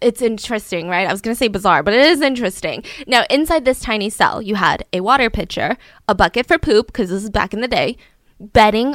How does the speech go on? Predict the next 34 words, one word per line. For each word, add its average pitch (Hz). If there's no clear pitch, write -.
on 226
the 247
floor, 196
and 220
you 233
can 233
bring 262
your 247
own 233
food 196
and 208
pens. -
Now, 240
if 262
a 269
candidate 285
died 226
inside 240
the 214
testing 208
facility, 170
which 339
honestly 311
happened 339
frequently, 226
they 294
wouldn't 381
shut -
the 294
test 269
down. 320
No, 381
no, 359
no. 233